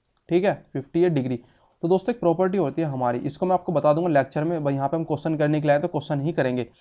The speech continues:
तो मैं इसको क्या लिख सकता हूँ दोस्तों, sin नाइंटी माइनस के फिफ्टी एट डिग्री,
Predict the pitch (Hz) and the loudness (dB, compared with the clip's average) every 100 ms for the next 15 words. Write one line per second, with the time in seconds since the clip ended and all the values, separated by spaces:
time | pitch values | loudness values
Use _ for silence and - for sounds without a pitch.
0 | - _ _ 175 190 - 208 180 180 160 | -20 _ _ 2 2 2 2 2 2 -2
1 | 143 143 147 139 185 - 131 131 160 175 | 0 0 0 -4 -8 -4 -2 0 -2 -6
2 | _ _ _ _ _ - - - 143 131 | _ _ _ _ _ -20 -20 -10 0 4
3 | 139 160 156 214 175 127 135 180 180 - | 4 2 0 -2 0 0 0 -2 -4 -4
4 | 143 - _ 147 - 165 160 160 180 175 | -4 -4 _ -4 0 0 0 0 0 0
5 | 143 127 123 | 0 0 -2